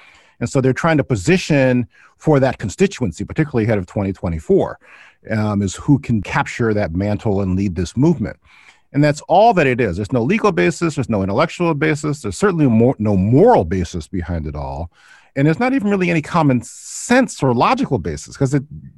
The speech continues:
the House of Representatives would have to agree to throw these states out, and the House is controlled by the Democrats. So the whole thing is a big,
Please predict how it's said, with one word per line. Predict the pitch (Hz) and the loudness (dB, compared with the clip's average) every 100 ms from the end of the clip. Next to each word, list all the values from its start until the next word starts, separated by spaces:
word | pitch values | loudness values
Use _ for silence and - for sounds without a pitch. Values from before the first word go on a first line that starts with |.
| _ - | _ -2
the | 139 | -2
House | 123 196 214 | 2 2 2
of | 180 | 2
Representatives | 165 147 226 170 135 | 2 2 2 2 2
would | 135 | 0
have | 147 151 | 0 -4
to | - 131 | -2 -2
agree | 95 101 208 117 95 - | 0 0 0 0 -6 -4
to | - | 0
throw | 156 165 | 2 4
these | 151 151 | 2 2
states | 160 160 - | 0 -2 0
out, | 208 | 0
and | 143 | 0
the | |
House | 120 147 | 0 -2
is | 160 143 | -2 -6
controlled | 156 165 160 | -4 -2 -2
by | 165 | 0
the | 175 | 0
Democrats. | 226 302 - - - | -2 -4 -4 -8 -2
So | 139 131 123 117 _ _ _ _ _ | 2 4 2 -2 _ _ _ _ _
the | 135 | -4
whole | - 214 226 208 | 2 4 6 4
thing | - 151 147 143 | 2 2 4 2
is | 113 107 | 0 -4
a | |
big, | 101 90 135 131 131 120 | -6 0 2 4 2 0